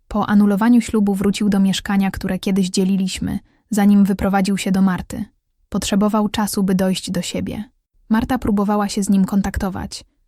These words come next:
wysyłała listy z przeprosinami, ale on pozostał nieugięty. Niektóre rzeczy nie mogą być wybaczone łatwo, a niektóre wcale. Gdy wyszłam z salonu,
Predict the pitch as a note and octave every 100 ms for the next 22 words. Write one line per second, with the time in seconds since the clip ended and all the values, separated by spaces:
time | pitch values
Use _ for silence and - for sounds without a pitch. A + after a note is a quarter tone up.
0 | _ G#3 G#3 G#3+ G3+ G3 G3 G3+ - G3+
1 | - G3+ G3 - G#3 F#3+ F#3 G3 - _
2 | _ _ - G#3 - A3 A#3 A3 G3+ -
3 | G3+ G3 F#3+ F3+ F3+ F#3+ - G#3+ _ _
4 | _ _ G#3+ G3+ B3 A#3 G#3+ G#3+ A3 G#3+
5 | G#3 G3+ F#3+ F#3 F#3 G3 F#3 F#3 G3+ G3
6 | F#3+ F#3 - - G3+ - _ _ _ A3
7 | G3+ G3 G3+ F#3+ - F#3 F#3 G3+ - _
8 | _ _ - G3 G3 A3 - A3 G3+ -
9 | - F#3+ F#3 F3+